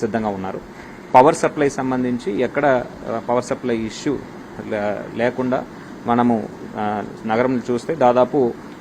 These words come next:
one third to one fourth మనం అండర్‌గ్రౌండ్ కేబుల్‌తో కవర్ చేయడం జరిగింది గత హుడ్ హుడ్ సైక్లోన్ తర్వాత.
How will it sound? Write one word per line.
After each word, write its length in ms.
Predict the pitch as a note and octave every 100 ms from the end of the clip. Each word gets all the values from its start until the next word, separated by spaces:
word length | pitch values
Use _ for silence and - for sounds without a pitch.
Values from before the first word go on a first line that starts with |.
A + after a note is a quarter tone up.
| B2+
one 160 | B2+
third 360 | B2 D3 C#3 C#3+
to 60 | B2
one 160 | B2+
fourth 340 | C3 D3 D3 C3+
మనం 180 | B2+
అండర్‌గ్రౌండ్ 420 | A2+ A#2 B2+ B2 A2+
కేబుల్‌తో 840 | A#2 A#2+ A2+ - - C#3 B2 G#2+ -
కవర్ 200 | A2+ A#2+ -
చేయడం 160 | A#2 A2
జరిగింది 520 | G2+ G2+ F2+ E2+ G#2
గత 120 | G2+
హుడ్ 460 | A2 - - A2+ G2+
హుడ్ 160 | A#2
సైక్లోన్ 340 | - G#2+ G#2+ F#2+
తర్వాత. 260 | G#2 G2+